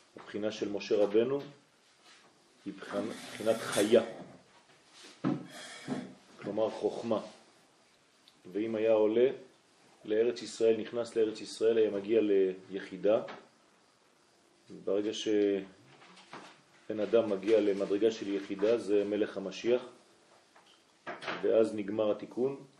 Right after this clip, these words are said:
הוא עושה את התיקון עבור כולם. אבל לא זכינו לזה. אז מה כן משה הצליח בכל זאת? הקדוש ברוך הוא אומר לו,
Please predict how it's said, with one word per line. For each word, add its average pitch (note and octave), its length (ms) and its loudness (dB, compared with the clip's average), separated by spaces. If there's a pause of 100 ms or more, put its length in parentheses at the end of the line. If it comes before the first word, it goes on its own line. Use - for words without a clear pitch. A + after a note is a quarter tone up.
(260)
הוא G2 100 -8
עושה G#2 180 -4
את A2+ 120 -2
התיקון A2 360 -6
עבור G2 380 -2
כולם. F#2 240 -2 (1120)
אבל F#2+ 360 -2 (140)
לא A#2 180 2
זכינו G#2+ 400 -4
לזה. D#2+ 220 -10 (540)
אז E2+ 120 -12
מה A2 240 0
כן A2 180 0
משה G2+ 320 -6
הצליח G2 380 -6
בכל F#2 320 -4
זאת? G2 280 -4 (1200)
הקדוש G#2+ 320 0
ברוך A2 220 0
הוא G#2+ 80 -2
אומר G#2+ 260 -2
לו, C#3 300 0